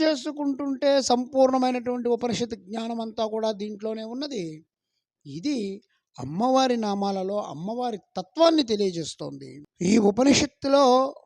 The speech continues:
మనం మననం చేసుకుంటున్నటువంటి ఉపనిషత్ జ్ఞానం అంతా కూడా ఈ, దీని ద్వారా, ఈ నామాల ద్వారా మనకు అందుతున్నప్పుడు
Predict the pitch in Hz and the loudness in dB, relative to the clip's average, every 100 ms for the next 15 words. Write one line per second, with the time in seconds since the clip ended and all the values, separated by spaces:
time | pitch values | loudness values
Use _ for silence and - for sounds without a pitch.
0 | 196 196 240 254 220 233 269 285 262 247 | -6 -2 0 0 -2 0 0 2 2 0
1 | - 233 247 240 233 240 226 202 233 - | -4 -8 -4 -4 -2 -2 0 0 -2 -4
2 | - 160 165 190 254 240 226 226 214 220 | -8 -8 -2 0 0 0 0 0 2 -2
3 | 196 190 170 165 220 202 190 220 220 185 | -2 -6 -6 -4 -4 -4 -2 -2 -2 -2
4 | 196 185 202 226 220 208 208 202 180 160 | -2 -2 0 0 0 0 -2 -2 -6 -8
5 | 165 185 196 185 180 175 143 | -10 -8 -8 -8 -8 -6 -6